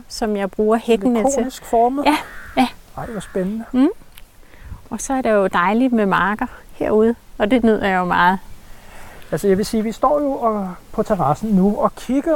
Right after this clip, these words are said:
Speaker 2: ud på den frodigste, bølgende mark af
Speaker 1: Byg.
Speaker 2: byg.
Speaker 1: Det er en, øh, en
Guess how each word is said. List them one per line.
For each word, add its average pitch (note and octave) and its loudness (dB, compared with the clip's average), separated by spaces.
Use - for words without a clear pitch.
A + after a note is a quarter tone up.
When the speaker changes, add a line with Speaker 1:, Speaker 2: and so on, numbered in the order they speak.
Speaker 2:
ud C4 -2
på A3 2
den G#3+ 2
frodigste, A#3 -2
bølgende B3 2
mark F3 0
af F3+ 2
Speaker 1:
Byg. D#4+ 2
Speaker 2:
byg. D4+ 4
Speaker 1:
Det C4+ -2
er C4 0
en, A#3+ 0
øh, F3+ -6
en F3+ -2